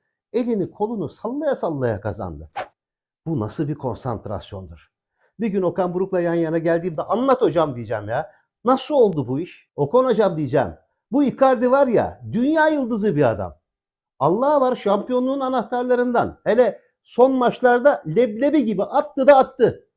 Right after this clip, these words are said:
"Söyle hocam, ne oldu da böyle bir adam seni omuzlarına alıp dolaştı?" Yeri geldi söyleyeyim, Galatasaray taraftarlar Icardi'nin yokluğuna şimdiden alıştırsınlar kendilerini.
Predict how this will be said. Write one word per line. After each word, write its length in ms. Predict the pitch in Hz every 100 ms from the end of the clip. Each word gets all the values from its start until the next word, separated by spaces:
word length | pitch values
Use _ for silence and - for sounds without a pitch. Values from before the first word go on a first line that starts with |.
| _ _ _ _
"Söyle 320 | - 226 294
hocam, 420 | 285 214 147 98
ne 40 |
oldu 340 | 190 285 285 254
da 180 | 190 190
böyle 260 | 208 202
bir 60 | 196
adam 300 | 185 190 147
seni 200 | 175 180
omuzlarına 600 | - 185 185 165 180 170
alıp 240 | 143 -
dolaştı?" 520 | 143 123 - - 95 _ _ _
Yeri 220 | 131 143
geldi 280 | 143 120 120
söyleyeyim, 540 | - 110 104 113 151 120
Galatasaray 560 | 110 143 139 120 107 -
taraftarlar 720 | 135 143 - 110 92 92 - _ _ _ -
Icardi'nin 600 | 143 - 156 113 98 101
yokluğuna 520 | 160 160 107 101 98
şimdiden 480 | - 185 95 123 139
alıştırsınlar 880 | 113 120 - 110 - 120 113 107
kendilerini. 600 | - 90 90 85 82 120